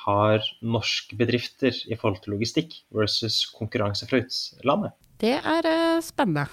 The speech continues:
Speaker 1: Og hvordan kan en norsk bedrift, eh, utnytte sin norske tilstedeværelse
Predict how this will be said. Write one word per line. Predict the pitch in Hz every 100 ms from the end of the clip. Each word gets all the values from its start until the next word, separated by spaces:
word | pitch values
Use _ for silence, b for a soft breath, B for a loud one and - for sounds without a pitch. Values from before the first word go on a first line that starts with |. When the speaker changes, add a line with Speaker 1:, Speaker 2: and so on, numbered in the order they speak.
| -
Speaker 1:
Og | 113
hvordan | 107 107 113 113
kan | 117 110 113
en | 110 107 104 110 110
norsk | 107 - -
bedrift, | 117 113 127 - - - -
eh, | 107 101 101 101 -
utnytte | 104 110 110 110 107
sin | - 101 101 104
norske | 113 - 113
tilstedeværelse | - 107 123 101 110 131 - 113